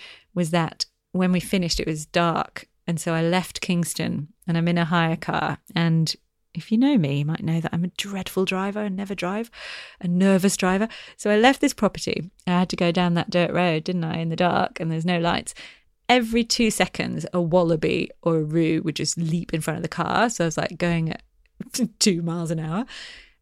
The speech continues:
Anyway, I got to the end, which seemed interminable, and got to the main road. Took a wrong turn off and somehow managed to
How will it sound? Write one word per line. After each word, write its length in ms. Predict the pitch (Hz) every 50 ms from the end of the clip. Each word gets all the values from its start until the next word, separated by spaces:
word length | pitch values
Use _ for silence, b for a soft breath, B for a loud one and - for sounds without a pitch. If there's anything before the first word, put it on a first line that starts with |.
| _ _ _ _ _ _ _
Anyway, 400 | 220 214 190 175 175 - - - -
I 60 | 180
got 240 | 170 226 220 - -
to 100 | - -
the 200 | 190 180 - - 175
end, 260 | 180 175 175 175 165
which 160 | 165 - -
seemed 400 | - - - 180 175 165 170 165
interminable, 840 | 160 170 165 156 - 185 170 170 170 165 170 - - 135 135 - - _
and 160 | - 175 180 -
got 160 | - - -
to 60 | -
the 60 | 170
main 240 | 160 156 156 160 165
road. 280 | 190 196 170 160 151 - -
Took 240 | - - 233 233 -
a 40 | 202
wrong 320 | 175 180 190 202 233 240
turn 300 | 233 - 185 175 165 151
off 320 | 131 - - - - - - -
and 160 | 185 185 175
somehow 340 | - 214 220 220 226 240 247
managed 500 | 220 190 175 175 175 170 165 - - -
to 380 | - - 185 175 175 170 165